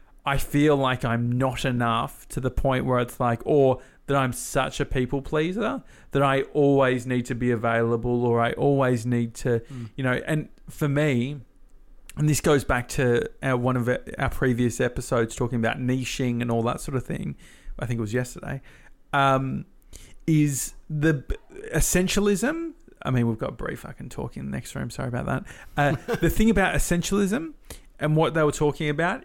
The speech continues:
Speaker 1: is it is identifying when you are not the right fit for something.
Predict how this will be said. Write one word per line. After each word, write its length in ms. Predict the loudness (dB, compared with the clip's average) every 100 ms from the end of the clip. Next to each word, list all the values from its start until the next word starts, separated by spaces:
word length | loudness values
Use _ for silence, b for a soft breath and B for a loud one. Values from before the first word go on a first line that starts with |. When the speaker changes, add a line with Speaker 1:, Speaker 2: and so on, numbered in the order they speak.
| -6
Speaker 1:
is 480 | 0 2 2 -2 -12 b b b b b -20 -12 0
it 180 | 2 4
is 260 | 4 2 0
identifying 1200 | -2 0 0 0 -2 -2 0 2 0 -2 -4 -8 -6
when 640 | 0 2 2 0 -4 -8 -6
you 260 | 0 2
are 140 | 2 0
not 540 | 0 0 -2 -6 -14 -14
the 180 | -4 -2
right 380 | 0 0 0 -4 -14
fit 380 | -8 -6 -6 -10
for 120 | -12
something. 500 | -10 -10 -10 -14